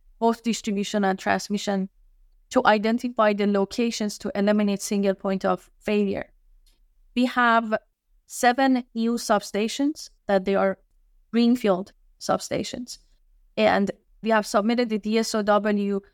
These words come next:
the detailed scope of work to fema, and we are working very closely with them to get approval for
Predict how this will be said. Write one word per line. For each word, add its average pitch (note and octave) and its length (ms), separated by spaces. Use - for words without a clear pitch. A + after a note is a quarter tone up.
the F#3+ 140
detailed A3 440
scope - 320
of G3+ 200
work G#3 260
to G3+ 140
fema, B3 440
and G3+ 120
we G3+ 60
are G3+ 80
working G#3+ 380
very G#3 180
closely G#3 440
with G3 220
them G3+ 240
to A#3 100
get G#3+ 240
approval G#3 600
for F#3+ 360